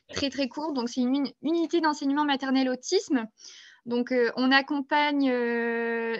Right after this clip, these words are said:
des, de jeunes enfants autistes. On, on peut les accueillir, en fait, de leur année. Ah, attendez, je vois qu'il y a une question, mais ça ne me concerne pas, je pense. <laughs> Euh, donc, on accueille des enfants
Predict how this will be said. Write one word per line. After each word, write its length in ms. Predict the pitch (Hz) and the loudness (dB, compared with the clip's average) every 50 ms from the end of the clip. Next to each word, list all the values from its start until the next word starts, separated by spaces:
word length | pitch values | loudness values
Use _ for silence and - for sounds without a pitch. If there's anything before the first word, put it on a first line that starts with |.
| - - | -6 -8
des, 540 | 202 202 196 190 214 202 196 196 190 180 180 | -10 -10 -8 -6 -4 -2 0 0 0 -2 -2
de 160 | 185 196 202 | -2 -4 -4
jeunes 400 | 202 220 302 330 349 339 285 277 | -2 0 0 0 0 0 0 0
enfants 340 | 269 269 262 - 269 262 254 | 0 -2 -2 -2 -2 -2 -2
autistes. 560 | 240 233 - - - 226 247 - - - - | -2 -4 -6 -10 -12 -12 -12 -14 -16 -12 -8
On, 540 | 220 233 220 226 226 220 220 220 220 220 214 - | -6 -6 -4 -4 -4 -4 -4 -4 -4 -4 -6 -4
on 120 | 220 220 226 | -4 -6 -4
peut 160 | - 320 330 | -2 0 0
les 140 | 311 285 262 | 2 4 2
accueillir, 420 | 262 247 - 262 247 254 277 262 | 2 2 2 -2 -2 -2 0 0
en 120 | 262 240 240 | 0 0 0
fait, 320 | - 262 247 220 220 - | 0 -2 -4 -4 -4 -4
de 380 | 240 226 226 226 226 226 226 226 - - - - _ _ _ - | -2 -2 0 0 -2 -2 -4 -6 -10 -20 -20 -20 _ _ _ -6
leur 220 | 214 226 233 233 | -2 -2 0 2
année. 420 | 233 233 233 233 247 262 - - _ _ _ _ _ _ - | 2 2 2 2 2 2 0 -2 _ _ _ _ _ _ -14
Ah, 140 | 254 240 - _ _ _ _ _ _ _ - | -12 -12 -12 _ _ _ _ _ _ _ -20
attendez, 220 | - 196 202 220 | -16 -14 -12 -12
je 80 | 208 208 | -12 -12
vois 100 | 208 202 | -14 -12
qu'il 140 | 196 - 196 | -10 -8 -6
y 20 | |
a 40 | 196 | -6
une 40 | 196 | -6
question, 460 | 214 214 - - - - 302 311 311 | -6 -8 -10 -12 -12 -8 -4 -2 0
mais 100 | 277 254 | 0 0
ça 140 | - - 233 | 0 0 -2
ne 100 | 226 220 | 0 0
me 80 | 220 | 0
concerne 460 | 220 - 262 262 - 320 294 269 254 220 | -2 -2 -2 0 2 4 6 6 4 6
pas, 240 | - 240 240 285 | 8 8 8 8
je 100 | 277 254 | 8 4
pense. 480 | 240 214 - 220 214 - - - - 294 311 - - - - | 0 2 0 0 0 -2 -4 -4 0 2 2 2 2 2 2
<laughs> 300 | 359 330 - - - - _ - _ - 330 - - - - - - 294 - - - | 2 2 2 -4 -20 -20 _ -20 _ -14 -14 -14 -14 -16 -18 -18 -18 -16 -4 2 4
Euh, 680 | 240 240 233 233 226 226 233 233 226 226 226 226 233 226 - - _ - 247 - _ _ _ _ _ _ _ - - - | 6 8 8 8 8 8 6 4 2 2 0 -2 -2 -4 -6 -10 _ -16 -16 -16 _ _ _ _ _ _ _ -8 -6 -2
donc, 160 | 226 262 262 | 0 2 4
on 100 | 285 262 262 | 6 6 6
accueille 260 | 254 254 285 311 285 | 6 6 6 4 4
des 240 | 285 302 294 254 262 | 6 4 4 4 4
enfants 560 | 254 254 254 - 277 269 269 269 269 - | 2 0 0 2 4 4 6 4 4 2